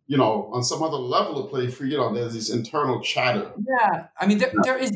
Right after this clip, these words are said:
Speaker 2: definitely something that the t-, the two things you've ex-, excelled at and that you seem to really like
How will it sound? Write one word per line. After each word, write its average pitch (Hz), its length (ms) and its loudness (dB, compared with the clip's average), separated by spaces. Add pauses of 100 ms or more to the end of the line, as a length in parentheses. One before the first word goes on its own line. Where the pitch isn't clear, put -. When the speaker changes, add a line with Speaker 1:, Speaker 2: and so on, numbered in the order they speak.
(120)
Speaker 2:
definitely 262 540 2
something 147 1040 0
that 131 460 -2 (840)
the - 180 8
t-, - 200 0 (100)
the 165 80 6
two 220 240 2
things 175 340 2
you've 165 320 2 (760)
ex-, - 500 4
excelled 165 720 2
at 131 340 -2
and 131 160 0
that 127 120 0
you 135 120 -2
seem 151 300 2
to 139 160 -6
really 131 300 2
like 113 480 0